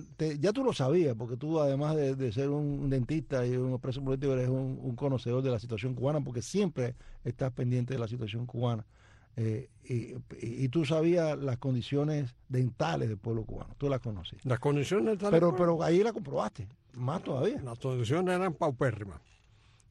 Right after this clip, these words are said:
Speaker 2: Por ejemplo, hay un fenómeno que se llama la carie del biberón, que ocurre cuando al niño le dan azúcar y agua, porque no había otra cosa.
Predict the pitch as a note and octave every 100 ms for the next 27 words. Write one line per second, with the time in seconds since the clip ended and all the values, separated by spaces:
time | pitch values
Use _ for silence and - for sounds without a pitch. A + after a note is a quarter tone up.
0 | - B2 A#2+ A#2+ D#3 C3+ C3+ D#3 F3 F3
1 | E3 F3 F3+ F3+ D#3+ C#3+ C#3 D3 E3+ F3
2 | D3 C#3 D#3 E3+ E3 D#3 C#3+ C#3 B2+ C3
3 | C3 - - - _ - - - - D3
4 | B2 C#3+ E3+ F3 D3 D3 C3 B2+ B2+ E3
5 | E3+ F#3 F3 C#3+ D3 E3 F3+ - - -
6 | - - - - - - B2+ D#3 F3 F#4
7 | F#3+ E3+ D#3+ D#3 F3+ F#3+ - _ _ _
8 | _ - - B2 A#2 C3 C3 D3+ D3+ G3+
9 | C3 C3+ F#3+